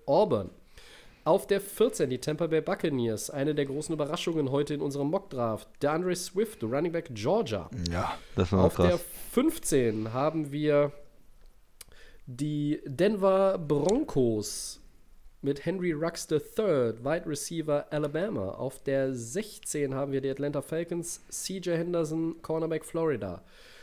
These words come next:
Speaker 1: Die siebzehn Dallas Cowboys, Clevin Chason, Edge Rusher, L S U.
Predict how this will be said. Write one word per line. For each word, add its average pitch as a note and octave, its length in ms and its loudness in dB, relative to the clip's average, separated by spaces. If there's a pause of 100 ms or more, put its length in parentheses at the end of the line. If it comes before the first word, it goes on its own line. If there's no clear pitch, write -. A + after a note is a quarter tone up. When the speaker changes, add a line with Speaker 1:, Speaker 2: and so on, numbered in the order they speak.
(500)
Speaker 1:
Die G3 300 0
siebzehn C3+ 600 0
Dallas F3+ 260 0
Cowboys, F#3+ 800 2
Clevin F#3 540 0
Chason, F#3+ 720 -2 (540)
Edge F#3+ 260 -2
Rusher, E3+ 420 -2
L D3+ 120 0
S D3 200 -4
U. G2 160 -6